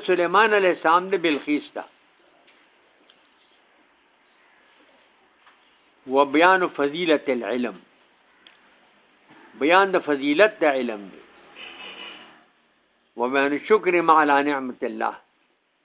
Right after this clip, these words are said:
بیان د شکر داؤد علیہ السلام، سلیمان صاحب نے په نعمت د الله. وبيان مذمت شرک، بیان د مذمت د شرک دی. والترغیب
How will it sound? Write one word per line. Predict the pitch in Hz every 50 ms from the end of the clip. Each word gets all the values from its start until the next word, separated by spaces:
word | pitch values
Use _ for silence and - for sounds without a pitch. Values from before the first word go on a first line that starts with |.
| _ _ _ _ _ _ _ _ _ - - - - 113
بیان | 135 156 190 214 220 214 196
د | 190 185 -
شکر | 226 202 165 208 202
داؤد | 175 165 165 180 214 208 214
علیہ | 214 208 202
السلام، | 196 - - 190 190 190 190 185 165 151
سلیمان | - 160 156 160 180 196 202 180 -
صاحب | 190 185 185 185
نے | 185 190 185
په | 185 - 175
نعمت | 160 156 151 151 160 165 135 127
د |
الله. | 139 131 127 120 113 - - - _ _ _ _ _ _ _ _ _ _ _ _ _ _ _ _ _ _ _ _ _ _ _ _ _ _ _ _ _ _ _ _ _ _ _ _ _ _ _ -
وبيان | 117 120 131 147 147 151
مذمت | 151 143 143 135 127 156 151 151 - 151 135 -
شرک، | - - - 170 175 - - _ - _ _ _ -
بیان | 117 135 151 151 156 147
د | 147
مذمت | 139 143 135 123 143 143 165 208 202 -
د | 180 156 - -
شرک | 139 175 - -
دی. | - _ - _ _ _ _ _ _ _ _ _ _ _ _ _ _ _ _ _ _ _ _ _ _ _ _ _ _ _ _ _ _ _ _ _ _ _ _ _ _ _ _ _ _ -
والترغیب | 131 123 143 180 202 214 - - - 185 175 175 165 135 151 180 196 196 202 175